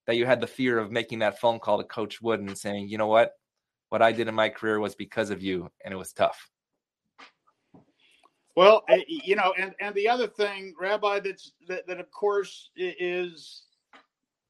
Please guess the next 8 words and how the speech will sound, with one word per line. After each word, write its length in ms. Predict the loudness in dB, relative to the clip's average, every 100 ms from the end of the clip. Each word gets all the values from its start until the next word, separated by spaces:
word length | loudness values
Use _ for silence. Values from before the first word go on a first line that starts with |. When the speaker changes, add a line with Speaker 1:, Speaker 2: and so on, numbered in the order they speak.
| _
Speaker 2:
the 100 | -14
challenge 720 | -14 0 6 8 8 4 -2 -12
of 160 | -16
Coach 380 | -6 -4 -4 -6
Wooden's 720 | -4 -4 -4 -8 -12 -12 -20 _ _ _
definition 680 | -2 -2 -2 -4 -4 -4 -6
of 160 | -8 -10
success 760 | -16 -18 -8 -6 -6 -10 -20